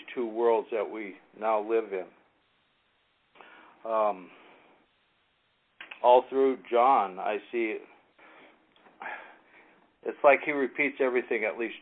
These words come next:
twice. He's going over subjects again and again. Um, but this one right here, yeah, it struck me. God was not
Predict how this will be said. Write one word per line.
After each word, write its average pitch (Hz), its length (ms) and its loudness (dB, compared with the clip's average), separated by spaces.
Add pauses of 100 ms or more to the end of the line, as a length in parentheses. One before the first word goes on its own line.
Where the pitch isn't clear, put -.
twice. 95 340 0 (920)
He's 98 180 -14
going 120 280 -2
over 110 260 -6 (100)
subjects 104 480 -2
again 101 400 -6
and 98 200 -12
again. 90 460 -10 (1400)
Um, 92 460 -6 (2500)
but 117 180 -6
this 135 220 0
one 123 220 -4
right 117 340 -2
here, 113 400 -2 (1040)
yeah, 117 300 2
it 117 60 -6 (160)
struck 117 200 0 (120)
me. 98 240 -10 (480)
God 113 260 0 (200)
was 104 120 -10 (100)
not 113 220 -6